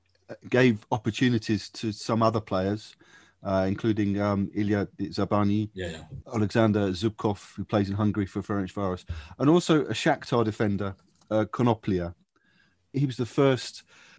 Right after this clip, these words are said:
Speaker 1: outfield player from the under twenty team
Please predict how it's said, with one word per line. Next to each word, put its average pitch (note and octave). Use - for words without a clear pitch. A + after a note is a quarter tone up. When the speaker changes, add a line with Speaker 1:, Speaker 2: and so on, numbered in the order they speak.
Speaker 1:
outfield B2
player F2
from A2
the G#2+
under G#2+
twenty B2
team F2+